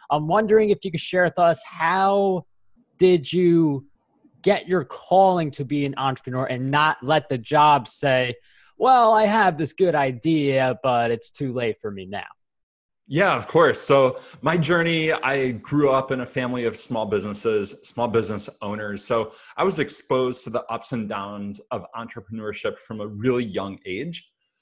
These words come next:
Speaker 2: Uh, studied accounting and finance in school. And then right after finishing college,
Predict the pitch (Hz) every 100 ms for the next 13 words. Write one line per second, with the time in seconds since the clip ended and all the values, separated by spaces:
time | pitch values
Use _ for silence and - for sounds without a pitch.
0 | _ - 104 104 - 151 147 151 - 123
1 | - 131 131 120 - 127 127 117 110 -
2 | 220 208 185 - _ _ _ - 143 151
3 | 151 147 143 143 135 170 196 127 127 -
4 | 156 131 127 - - - 110 _ _ 135
5 | 127 127 - 113 117 120 107